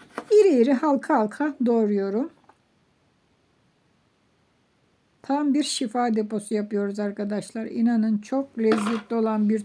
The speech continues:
turşu. Seve seve, bayıla bayıla yiyeceksiniz bu turşuyu yaparsanız.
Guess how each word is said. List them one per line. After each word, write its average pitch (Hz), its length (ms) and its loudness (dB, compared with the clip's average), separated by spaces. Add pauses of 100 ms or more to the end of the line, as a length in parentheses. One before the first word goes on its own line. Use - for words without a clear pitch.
(100)
turşu. 269 540 -4 (1600)
Seve 269 520 0
seve, 220 380 0
bayıla 240 340 2
bayıla 226 220 4
yiyeceksiniz 214 680 0
bu 202 80 -8
turşuyu 208 440 -4
yaparsanız. 208 760 -4